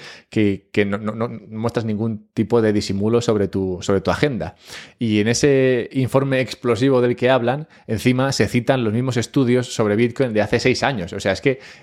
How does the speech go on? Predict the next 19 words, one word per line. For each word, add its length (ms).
ya 380
ni 120
siquiera 320
haces 180
el 60
esfuerzo 460
de 80
inventarte 580
problemas 420
nuevos. 300
O 40
sea, 120
que 80
al 100
menos 200
podrías 260
inventarte 440
algo 160
nuevo 340